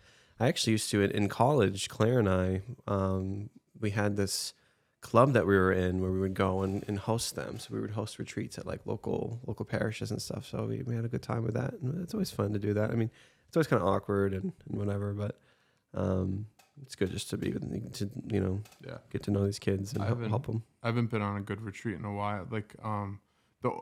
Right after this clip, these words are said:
Speaker 2: the overnight ones where you stay out for twenty-four hours are
Speaker 1: Mm-hmm.
Speaker 2: always just, like, it can go either way.
Speaker 1: Yeah, yeah,
Speaker 2: You know,
Speaker 1: no,
Speaker 2: where it's like,
Speaker 1: definitely.
Speaker 2: "All right, I'm done here."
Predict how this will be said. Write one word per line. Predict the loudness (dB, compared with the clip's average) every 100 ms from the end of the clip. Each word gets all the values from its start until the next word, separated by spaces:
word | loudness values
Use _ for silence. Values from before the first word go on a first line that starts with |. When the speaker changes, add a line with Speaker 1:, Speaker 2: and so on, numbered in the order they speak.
| -12 -20 _
Speaker 2:
the | -4 -2
overnight | 0 2 2 0 0
ones | 0 0 0
where | 0
you | 0
stay | -2 -2 -2
out | -2
for | -6
twenty-four | -4 -4 -2 -2 0
hours | 0 0 0
are |
Speaker 1:
Mm-hmm. | 2
Speaker 2:
always | 2 0 -4
just, | -6 -6 -4
like, | -6 -6 _ _ _
it | -10
can | -2 0
go | 0 0
either | 0 -2 -2
way. | 0 2 4 4
Speaker 1:
Yeah, | 0 -2
yeah, | -2 0
Speaker 2:
You | 2
know, | 2
Speaker 1:
no, | 2
Speaker 2:
where | 0 -2
it's | -2
like, | -2
Speaker 1:
definitely. | 0
Speaker 2:
"All | 2
right, | 2 -2 -6
I'm | -6 -4
done | -4 -2
here." | 2 2